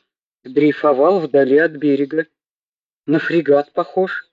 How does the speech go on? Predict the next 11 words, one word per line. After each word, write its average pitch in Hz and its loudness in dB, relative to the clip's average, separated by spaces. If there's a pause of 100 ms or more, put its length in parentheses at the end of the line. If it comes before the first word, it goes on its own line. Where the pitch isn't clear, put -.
(540)
Паруса 147 0
спущены, 175 -4 (680)
очей 190 -4
не 170 0
разглядеть. 135 -2 (1000)
На 170 2
Александровском 190 -2
мысу 196 -2
нашли 185 -4
часть - -4 (400)
фальшборта». 147 -2